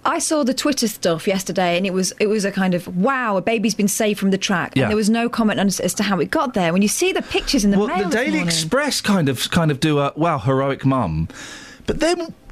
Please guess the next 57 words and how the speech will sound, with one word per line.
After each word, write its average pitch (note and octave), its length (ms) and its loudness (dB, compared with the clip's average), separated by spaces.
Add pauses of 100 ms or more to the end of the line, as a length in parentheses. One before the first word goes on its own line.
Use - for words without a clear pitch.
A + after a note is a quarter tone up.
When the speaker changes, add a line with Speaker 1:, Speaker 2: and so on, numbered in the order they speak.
Speaker 2:
when E4 240 2
you G4 200 2
look F4+ 200 -2
at D#4 80 -4
the, C#4 80 0
the A3 240 -4
chain D4 440 0
of C4 80 0
events A#3 460 -2
that - 140 -4
caused G#3 320 0
this F3+ 120 -2
to F#3 100 0
happen, D3 440 0 (140)
uh, D3 180 0
it, F3 160 0
it's F#3+ 200 -2
a G3 60 2
mixture G3 460 2
of D3+ 160 -4
bad A3+ 320 0
luck B2 460 0
and, D#3+ 120 2
I'm F3 80 4
gonna B3+ 220 2
say, F#2+ 320 2
it's - 100 -2
stupidity. B2+ 1000 0 (480)
So - 120 0
the A#3+ 80 0
picture, D4+ 320 -2
the A3 80 2
chain C#4+ 280 0
of D4 80 0
events G#3+ 320 0
are: A2 120 2
there A2 100 2
is C3 80 0
a D3+ 40 0
gentleman G#3+ 400 0
carrying E3+ 320 0
a F#3+ 60 2
buggy D#3+ 260 0
down C3+ 320 2
the C3+ 80 2
stairs, F2+ 500 0
as, C3 140 -4
as A2+ 140 2
you B2 80 4
have A2+ 100 -2
to G#2 80 -2
do F2+ 220 2
at F#2+ 80 0
the, G2 100 2
the, F#2+ 200 0
the F#2+ 180 0
platform. - 360 0